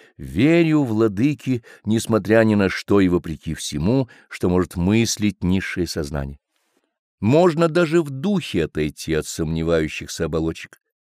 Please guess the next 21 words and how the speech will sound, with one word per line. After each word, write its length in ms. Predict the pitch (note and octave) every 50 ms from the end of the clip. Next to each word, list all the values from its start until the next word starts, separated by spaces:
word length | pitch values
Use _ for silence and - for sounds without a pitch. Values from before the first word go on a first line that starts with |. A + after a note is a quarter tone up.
| _ _ _ _ _ _
стать 400 | _ - - - F#3 G3 G#3 F#3
как 220 | - - G3+ F#3+ E3
бы 160 | E3+ F#3+ F#3
в 60 | -
стороне, 540 | - - - D#3 E3 E3 E3 D#3+ D#3 B2 F#2+
пока 300 | - E2 D#2+ - E2+ D#2+
идёт 220 | D#2+ D#2+ E2 D#2+
борьба. 340 | D2+ D#2+ D#2 D2 D2+ D2+ D2 - _ _ _ _ _ _ _ _ _ _ _ _ _ _ _ _ _ _ _ _ _ _
Трудно 520 | - C#3+ D3+ D3+ C#3+ B2 A2 B2 B2 A#2+
вынырнуть, 680 | A#2 A2+ A#2 A#2+ A#2+ A#2+ A#2 A2+ A2 A#2 A#2 G#2+ - -
если 340 | F#2+ F#2 G2+ - - G2 F#2
сознание 640 | - - G2 F2+ E2+ D#2 E2 F2+ G2 G2+ F#2+ F#2+ F#2
будет 300 | F2+ F2+ F2 F2 E2 D2
затянуто 680 | C#2+ E2 E2 - - F#2+ G2 G2 F#2 D#2+ - F#2+ E2+ - - - - - - _
в 60 | D#2
вихревые 800 | D#2 D#2+ E2 - - - D#2 D2+ C#2+ G#2 B2 C#3+ C#3 C#3 C3 B2+
воронки 460 | A2 G2+ F2+ G2+ A2 G#2+ G#2 - -
тьмы. 340 | - - - F2+ G2 F#2 - _ _ _ _ _ _ _ _ _ _ _ _ _ _ _ _
Имеющих 760 | - D2 D#2 E2 E2 E2 D#2+ - - - D#2 - - - -
уши 400 | G#2+ C#3+ D#3+ D3 - - D3+ C#3
предупреждаю. 800 | - C3+ A#2+ A#2 - - G#2+ G2 F2+ E2 F2+ F2+ D#2+ C#2 C#2